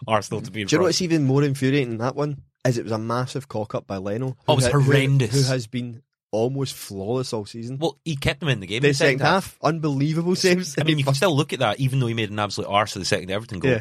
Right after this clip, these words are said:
Speaker 1: and go, "Oh, actually, he's, he's won us that game again." Uh, my value, uh, let the side down this week. It was Vegalta Sendai at home to Nagoya in Japan.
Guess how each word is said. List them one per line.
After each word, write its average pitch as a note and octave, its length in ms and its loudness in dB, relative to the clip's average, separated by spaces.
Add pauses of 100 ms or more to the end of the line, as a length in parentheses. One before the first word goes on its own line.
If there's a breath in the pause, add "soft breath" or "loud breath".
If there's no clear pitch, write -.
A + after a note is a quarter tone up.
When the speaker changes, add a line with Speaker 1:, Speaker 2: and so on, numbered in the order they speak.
(160)
Speaker 1:
and A2 140 0
go, G2+ 340 2 (720)
"Oh, G2+ 100 4
actually, G2 380 -2
he's, F2+ 260 -6
he's G2 220 -6
won F#2+ 160 -2
us E2 100 -8
that F2 200 0
game G2 180 -2
again." F2+ 240 -4 (800 loud breath)
Uh, A2+ 200 0
my C#3 240 2
value, C3 540 2
uh, G#2+ 220 2
let A2 140 2
the F#2+ 60 -4
side G#2+ 240 2
down G#2 180 0
this G#2+ 160 -2
week. A2 140 -6
It G#2+ 40 -2
was F2+ 140 -8
Vegalta A2 420 0
Sendai G2 460 2
at F2 80 -2
home F#2 240 -6
to - 100 -6
Nagoya F#2 540 2
in F2 180 -8
Japan. G2 500 -2